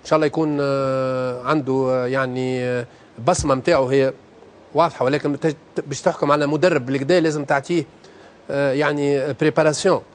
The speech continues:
خاطر إذا كان ما يعملش بريباراسيون دافون سيزون تكون صعيب باش تحكم عليه حكم قطعي. ولكن الشيء اللي عمله في ال-، ال-، شطر الموسم هذايا ينبأ، آه، ب-، بعمل ممتاز ونتائج ممتازة، آه، في المستقبل.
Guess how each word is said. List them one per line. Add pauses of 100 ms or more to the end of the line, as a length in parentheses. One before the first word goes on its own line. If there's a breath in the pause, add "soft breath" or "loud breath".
(140)
خاطر
إذا
كان
ما
يعملش
بريباراسيون
دافون
سيزون (480)
تكون
صعيب
باش
تحكم
عليه
حكم
قطعي.
ولكن (300 loud breath)
الشيء
اللي
عمله
في
ال-، (260)
ال-،
شطر
الموسم
هذايا (560 loud breath)
ينبأ،
آه،
ب-،
بعمل
ممتاز
ونتائج
ممتازة،
آه،
في
المستقبل.